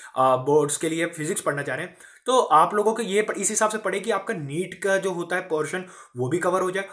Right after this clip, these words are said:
और साथ में जो इंपॉर्टेंट डेरिवेशंस है उसको भी करिए, उसको भी उतना टाइम दीजिए।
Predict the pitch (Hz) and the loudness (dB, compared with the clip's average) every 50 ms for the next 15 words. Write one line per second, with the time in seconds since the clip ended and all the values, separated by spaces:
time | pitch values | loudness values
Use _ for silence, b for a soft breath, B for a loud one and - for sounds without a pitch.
0 | B B - 214 - - 175 151 - - 226 233 - 190 180 160 175 175 175 220 | B B -2 0 2 2 2 2 0 0 -2 -2 -2 -2 -2 -2 -2 0 0 0
1 | 220 202 170 156 165 160 175 185 - 254 262 - 294 277 - - 339 349 330 330 | 0 0 0 0 0 0 0 -2 -2 -4 -4 -4 -4 -4 -2 0 2 2 2 2
2 | 247 165 147 139 143 143 - _ _ _ _ _ - - - 156 151 - - 254 | 0 -2 -2 -4 -6 -8 -12 _ _ _ _ _ -20 -12 -10 -10 -8 -4 -4 -4
3 | 294 294 277 285 285 269 269 277 262 254 240 233 240 254 | -2 -2 -2 -2 0 0 -2 -2 -4 -6 -8 -8 -8 -10